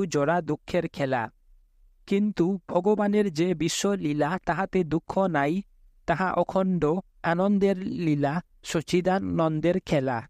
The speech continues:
ভগবানের সেই লীলার সাথী হওয়াই জীবের পরমাগতি। ভগবানের ভিতরের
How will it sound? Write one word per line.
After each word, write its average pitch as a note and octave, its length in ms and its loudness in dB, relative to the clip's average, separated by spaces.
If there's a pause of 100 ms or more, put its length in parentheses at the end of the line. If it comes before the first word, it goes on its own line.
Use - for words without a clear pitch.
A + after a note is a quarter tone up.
(1700)
ভগবানের F#3+ 520 0
সেই F#3 280 -2 (140)
লীলার F3+ 380 0
সাথী E3+ 380 -4
হওয়াই D#3 340 0 (180)
জীবের D#3+ 360 2
পরমাগতি। E3 760 0 (1200)
ভগবানের G3+ 640 2
ভিতরের F#3 460 0